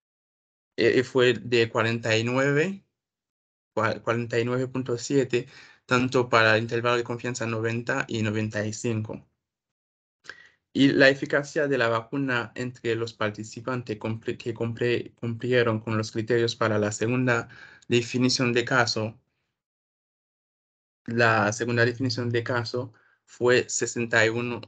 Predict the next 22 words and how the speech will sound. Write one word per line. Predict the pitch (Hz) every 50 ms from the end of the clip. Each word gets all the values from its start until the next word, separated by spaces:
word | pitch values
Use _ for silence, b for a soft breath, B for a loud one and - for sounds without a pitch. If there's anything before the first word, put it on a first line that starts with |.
| _ _ _
punto | _ 113 113 113 117 107
siete | 107 - - 127 123 117 113 120 117 110
por | - - 101 101
ciento. | 98 - - 127 117 110 107 104 101 85 - - b b b b b b b b b _ _ _ _ _ _ _
Entre | - 123 120 - 123
los | 117 117 -
participantes | - 120 113 113 - - - 135 127 127 135 127
que | - 120
cumplieron | - 131 123 123 - 127 127 123
con | 123 127 117
los | 113 117 -
criterios | - 117 113 123 120 120 117 117
para | 117 117 110 110 104
las | 104 107 110 - -
otras | 113 117 - 120 117
definiciones | 117 120 117 - 131 131 127 - - 151 143 131 123 117 117
de | 117 110
caso | - 120 117 117 123
especificadas | 117 - 120 110 - 123 - - 120 - 117 110 107 107 -
en | 120 113
el | 110 107
protocolo, | - 104 98 - 120 113 - 113 110 113